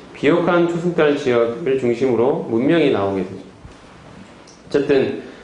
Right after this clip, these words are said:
바로 지금 아브라함이 이동했던 경로가 그때 당시 사람들이 이렇게 이동했던 경로들입니다. 그래서 처음에 갈대아 우리에 살고 있었는데요. 거기에서 이제 이방의 신을 섬기고 살고 있었죠. 근데 하나님이 주권적으로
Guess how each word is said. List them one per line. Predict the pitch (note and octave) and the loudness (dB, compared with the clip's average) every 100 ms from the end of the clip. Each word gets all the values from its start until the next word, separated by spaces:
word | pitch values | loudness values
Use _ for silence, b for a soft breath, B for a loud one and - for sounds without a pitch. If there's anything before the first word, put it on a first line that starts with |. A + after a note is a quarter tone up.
| B | B
바로 | C#3+ C#3+ | 0 2
지금 | D3 C3+ | 2 2
아브라함이 | A#2 D#3+ F#3 F3 C#3+ | 2 2 2 2 2
이동했던 | D#3+ D#3+ D#3 C3+ | 2 2 0 0
경로가 | A#2 A#2+ C3+ G#2+ A#2+ - | 0 2 2 2 0 -4
그때 | B2 D#3+ | -2 2
당시 | D#3 D3+ | 2 2
사람들이 | C#3+ E3+ F3 D#3 C#3+ C#3+ | 0 0 0 2 2 0
이렇게 | B2 A2+ | 0 -4
이동했던 | C3 E3+ D#3 C3 A2+ | 0 2 2 0 -2
경로들입니다. | G#2+ A2 A2+ G2 F2 E2 E2 - | -2 0 -2 -2 -6 -8 -10 -6
그래서 | A2+ D3 D#3+ - - - | -4 -2 -4 -8 -16 -4
처음에 | E3+ E3 D3+ C#3 - - | 0 2 2 0 -6 -4
갈대아 | A#2+ D3 C#3 | 0 0 2
우리에 | B2 B2 | 2 0
살고 | A#2 D#3 D3+ | 0 0 2
있었는데요. | A2 B2 A#2 G#2+ A#2 F#3+ - - B B B B B | 0 0 0 0 0 0 -4 -14 B B B B B
거기에서 | - C3 D3+ C#3+ | -4 2 2 4
이제 | C3+ A#2+ A2+ | 2 2 2
이방의 | B2+ E3 D#3+ D3 | 2 2 2 2
신을 | E3+ D3 | 2 2
섬기고 | D#3+ E3 C#3+ | 2 2 2
살고 | C3+ D#3+ - | 2 2 0
있었죠. | A2+ G2 G2 | -2 -6 -6
근데 | G#2+ | -2
하나님이 | D3+ D3+ C#3+ | 2 4 2
주권적으로 | C#3 - D#3 D3 C3+ A#2+ D3+ G3 - | 0 0 2 4 2 2 0 -2 -8